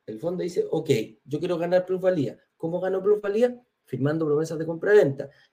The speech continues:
y comprando departamentos para que el fondo crezca. Entonces, ¿qué va a hacer el, el fondo? Va a comprar departamentos en un principio, todos prácticamente arrendados o para arrendar o entrega inmediata, cosa de que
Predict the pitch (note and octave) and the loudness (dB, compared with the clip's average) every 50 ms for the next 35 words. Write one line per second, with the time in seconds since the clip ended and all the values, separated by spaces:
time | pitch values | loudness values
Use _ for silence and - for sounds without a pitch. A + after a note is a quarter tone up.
0 | _ _ D#3 D#3+ D3+ D3+ - - D3 C#3+ C#3+ C#3 C#3 - A3+ C#4 C#4 - G#3 F#3 | _ _ -8 -8 -8 -10 -2 2 4 4 4 4 2 4 4 4 4 4 4 2
1 | D#3 D3 C#3+ D3+ C#3 - D3 - E3 E3+ E3+ - F3 E3+ - _ _ _ _ _ | 2 2 0 -2 -4 -4 -4 -4 -4 -6 -6 -8 -10 -10 -10 _ _ _ _ _
2 | _ - E3 E3 E3 D#3+ - D3+ D3 C#3+ C#3 E3 E3 E3 E3 E3 E3 A3 G#3 C#3+ | _ -4 -2 -2 -2 -2 -2 -4 -4 -2 -2 -2 -2 0 -2 0 4 4 4 4
3 | C#3+ - - C#3 C3+ - _ _ _ _ _ _ _ _ _ _ - C#3 C#3+ D3+ | 2 -2 -10 -12 -12 -16 _ _ _ _ _ _ _ _ _ _ -2 2 4 4
4 | C#3+ D#3+ D3+ - - - _ _ _ F3+ F#3 F#3 G3+ G3+ G3+ G3+ G3 F#3 - F#3 | 6 4 2 0 -4 -12 _ _ _ 2 4 6 6 4 4 4 2 -2 -4 -4
5 | F3+ F#3 D#3 B2+ B2 B2+ D3 D#3+ E3 F3 F3+ F3+ F3 F#3+ G3+ G#3+ A3+ A3 A3 A3 | -2 -2 0 0 0 0 0 2 2 0 -2 0 2 4 4 6 6 6 6 4
6 | A3 G#3 - - G3+ F#3 F3 F3 - F3 E3+ E3+ D#3 D#3 D3+ D3+ C#3+ C#3 C3+ - | 4 4 2 0 0 0 0 -2 -4 -6 -8 -6 -6 -6 -6 -4 -4 -4 -4 -4
7 | F#3 F3+ D#3 C#3+ C3 C#3 - _ _ _ _ _ _ E3 E3 E3 F3 F3+ F3+ - | -6 -2 0 0 0 0 -4 _ _ _ _ _ _ 2 2 2 2 0 -2 -6
8 | _ _ _ _ _ _ - D#3+ D#3+ - D3 C3 C3 C#3+ D3 C#3 C#3 B2 A2+ G#2+ | _ _ _ _ _ _ -4 -4 -4 -2 -2 0 0 0 0 0 0 -2 -2 -2
9 | G#2 A2 D#3 E3 C#3 A#2 A2 - - - G#2 G#2+ G#2+ A#2 A2+ B2 A#2+ A#2+ A2+ A2 | -2 -2 0 0 0 -2 -4 -8 -10 -8 -8 -6 -6 -4 -4 -4 -4 -4 -6 -4
10 | A2+ D3 D3+ C3+ A#2 - - A2+ G#2+ G#2+ A2 - - - - A#2+ C#3+ E3+ G3 A#3 | -2 0 0 0 -2 -4 -4 -4 -4 -4 -8 -12 -14 -10 -4 -2 0 2 4 2
11 | B3+ B3+ F#3 C#3 C3+ D3 G3+ B3 - _ _ _ _ _ _ _ _ _ _ _ | 4 4 2 0 0 0 -2 -4 -6 _ _ _ _ _ _ _ _ _ _ _
12 | _ _ _ _ _ _ _ _ _ _ - G3+ G#3 G#3 A3+ G#3 G#3 G#3 G#3 G#3 | _ _ _ _ _ _ _ _ _ _ -2 -2 2 4 8 10 10 10 10 8
13 | G#3+ A#3+ A#3+ A#3+ - - | 4 2 2 0 -4 -10